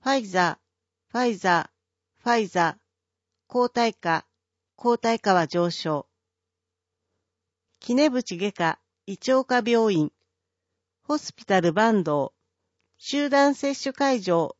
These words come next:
岩井保健センター。では、ファイザー社ワクチン、武田、モデルナ社ワクチンの両方を取り扱います。その他の市内接種医療機関では、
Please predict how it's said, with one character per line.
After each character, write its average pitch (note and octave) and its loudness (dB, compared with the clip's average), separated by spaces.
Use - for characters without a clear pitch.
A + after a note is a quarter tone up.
岩 A#3 0
井 B3 -4
保 G#3+ -10
健 A3+ -2
セ G3+ -4
ン F3+ -4
タ D3 -4
ー。 - -20
で G#3 2
は、 E3+ 2
フ B3 -4
ァ C4+ 2
イ C4+ -2
ザ C4+ 2
ー B3+ -2
社 C4 -2
ワ B3 0
ク - -20
チ F3 -4
ン、 D#3+ -4
武 G3 -2
田、 F#3+ 0
モ F#3 0
デ A#3 2
ル B3+ 0
ナ B3+ 2
社 A#3+ -2
ワ A#3 0
ク - -18
チ E3 0
ン D#3 -4
の F3+ 0
両 C#4 0
方 C#4+ 0
を F3+ 0
取 F3+ 0
り F#3 2
扱 F3+ -2
い E3+ 0
ま E3+ 0
す。 - -20
そ - -4
の C#4 2
他 C4+ 0
の F#3 2
市 - -6
内 A3 2
接 A3 -2
種 B3+ -6
医 - -6
療 C4+ 0
機 - -20
関 A3 0
で F#3 0
は、 F3 2